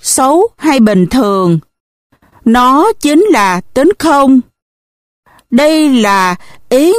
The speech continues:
nghĩa quan trọng nhất của tính không.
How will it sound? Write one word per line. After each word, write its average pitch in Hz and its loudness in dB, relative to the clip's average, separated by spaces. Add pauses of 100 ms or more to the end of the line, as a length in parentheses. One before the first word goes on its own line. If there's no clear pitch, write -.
nghĩa 208 0
quan 302 2
trọng 180 0
nhất 277 -2
của 190 0
tính 302 0
không. 269 0